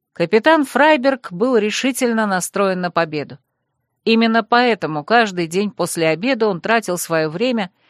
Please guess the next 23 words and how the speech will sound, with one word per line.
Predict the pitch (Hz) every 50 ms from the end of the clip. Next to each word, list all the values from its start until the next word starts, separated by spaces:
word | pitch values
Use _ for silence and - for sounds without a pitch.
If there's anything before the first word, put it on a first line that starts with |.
| _ _ _
и | - 190 190
совершал | - 208 214 233 226 - 311 311 320 -
с | - -
Марвел | 208 214 254 277 262 226 220 214 - -
учебные | 185 185 - - 254 247 202 190 190 180
полёты, | - 160 170 175 214 285 294 - 240 220
объясняя, | - - 190 185 175 170 175 170 - - 202 220 233 220 208
как | - 190 180 -
всё | - - 190
устроено. | 185 185 175 - - - 175 170 156 139 135 131 120 - _ _ _ _ _ _ _ _ _ _ _ _ _ _
Нет, | - 240 247 233 202 170 165 160 214
она | 220 247 269 254
понимала, | 254 269 254 269 294 311 311 269 196 170 156
что | - - 185 180
никто | 190 196 - - 294 269
не | 233 226
допустит | 208 214 202 202 - 302 320 311 - - 202 180 -
её | 170 170 165
к | - -
самостоятельному | - 180 180 170 - - 170 180 196 208 190 - 202 190 190 190 190 196
управлению | 185 - 180 180 180 190 190 180 180 180 180
воздушным | 185 185 185 180 190 185 - - 190 190
судном. | 185 - 240 214 160 143 117 233